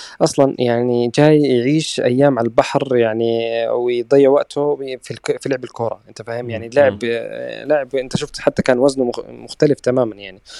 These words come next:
Speaker 2: أيوة.
Speaker 1: فمش راح تلاقي منه المردود اللي أنت محتاجه في زي، زي ما لعب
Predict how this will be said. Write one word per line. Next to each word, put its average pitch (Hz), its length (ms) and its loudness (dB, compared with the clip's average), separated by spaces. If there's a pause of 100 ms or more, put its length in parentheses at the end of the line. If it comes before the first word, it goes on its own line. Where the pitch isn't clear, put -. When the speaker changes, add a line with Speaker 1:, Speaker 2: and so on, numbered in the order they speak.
(300)
Speaker 2:
أيوة. 131 340 4 (220)
Speaker 1:
فمش 127 720 -6
راح 220 140 -2
تلاقي 208 280 0
منه 170 200 0
المردود 143 440 -2
اللي 123 220 -2
أنت 135 140 -6
محتاجه 123 460 -4
في 110 420 -6
زي، 120 240 4
زي 123 160 4
ما 120 160 2
لعب 120 220 6